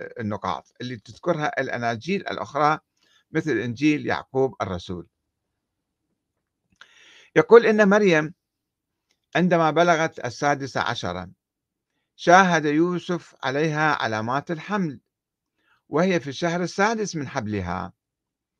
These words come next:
فاستغرب لأنه لم يقربها، وإن مريم نفسها لم تكن تعرف كيف حملت، ولذلك شك يوسف في مريم بسبب حبل، حبلها الغريب،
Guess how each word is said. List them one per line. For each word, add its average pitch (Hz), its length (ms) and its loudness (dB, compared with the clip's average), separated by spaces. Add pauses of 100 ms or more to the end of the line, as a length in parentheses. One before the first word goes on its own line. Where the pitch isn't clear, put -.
(220)
فاستغرب 160 680 -2 (180)
لأنه 147 340 -4
لم 214 200 0
يقربها، 110 600 -6 (920)
وإن 170 380 0
مريم 233 300 2
نفسها 190 540 0
لم 202 160 -2
تكن 208 320 -6
تعرف 175 320 -2
كيف 160 260 -2
حملت، 101 480 -6 (1040)
ولذلك 135 800 -2 (500)
شك - 360 -6
يوسف 180 480 0
في 196 180 -6
مريم 202 420 -6 (200)
بسبب 160 420 -2
حبل، 170 420 -6
حبلها 160 600 0
الغريب، 135 520 0